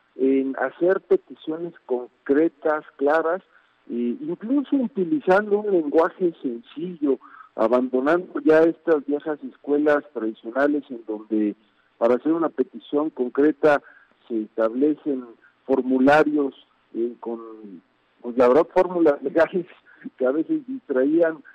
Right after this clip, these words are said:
de la atención principal a, a, al, al juez y, y podían concluir en una petición muy sencilla. Esa es la naturaleza de los juicios orales, dice el principio, tú dame los hechos, eco al tribunal, que yo te daré el derecho, ¿no?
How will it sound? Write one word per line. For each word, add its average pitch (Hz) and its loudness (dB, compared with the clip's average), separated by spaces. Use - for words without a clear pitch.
de 120 0
la 127 2
atención 139 -6
principal 147 0
a, 135 2
a, 110 -4
al, 110 -4
al 127 -4
juez 180 2
y, 233 -4
y - -12
podían 160 0
concluir 147 -2
en 147 0
una 143 -4
petición - -10
muy 123 -6
sencilla. 98 -10
Esa 214 2
es 196 -4
la 165 2
naturaleza 143 0
de 147 2
los 127 -2
juicios - -16
orales, 156 2
dice 143 -14
el 135 -12
principio, - -4
tú 170 4
dame 151 2
los 110 -6
hechos, 139 -6
eco 117 -4
al 104 -6
tribunal, 131 -2
que 196 6
yo 208 4
te 170 0
daré 131 4
el 127 -8
derecho, 104 -4
¿no? 147 -6